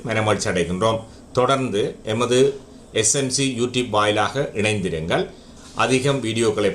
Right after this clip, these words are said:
பார்த்து பயன்பெற வாழ்த்துக்கள். அன்பார்ந்த மாணவ செல்வங்களே, இன்றைய தினம் கடந்த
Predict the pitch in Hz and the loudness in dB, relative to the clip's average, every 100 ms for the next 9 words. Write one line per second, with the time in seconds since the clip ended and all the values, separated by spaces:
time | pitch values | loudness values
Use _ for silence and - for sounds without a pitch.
0 | 98 95 90 196 202 110 107 107 123 180 | 0 -2 0 -2 0 -2 0 2 2 0
1 | - - 90 90 85 82 107 104 - - | -6 -8 -2 -2 -2 -2 0 0 -4 -4
2 | - 107 113 110 107 104 95 98 90 85 | 2 8 8 10 10 10 8 8 8 6
3 | 92 160 - - 101 117 117 123 220 220 | 6 4 2 4 8 8 8 8 6 4
4 | - 110 120 | 4 6 10